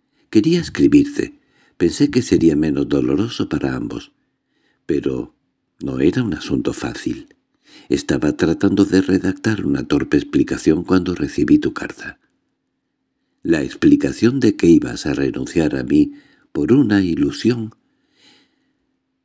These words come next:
No tenía elección. No sabía que los hombres tomaran parte en esta clase de cosas. Creía que eran más firmes y categóricos.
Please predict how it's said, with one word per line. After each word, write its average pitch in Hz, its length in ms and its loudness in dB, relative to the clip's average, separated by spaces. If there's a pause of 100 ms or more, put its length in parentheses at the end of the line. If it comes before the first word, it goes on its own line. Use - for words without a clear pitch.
(340)
No 85 180 -2
tenía 95 360 0
elección. - 600 -6 (1200)
No 76 160 -2
sabía 76 360 4
que 101 120 2
los 104 240 0
hombres 73 380 0
tomaran 67 440 -2
parte 69 340 -2
en 117 120 -2
esta - 220 -2
clase 65 360 0
de 64 220 -2
cosas. 78 420 -2 (360)
Creía 62 500 -2
que 107 160 2
eran 69 280 -4
más 65 180 -8
firmes 107 480 0
y - 60 0
categóricos. - 1080 -2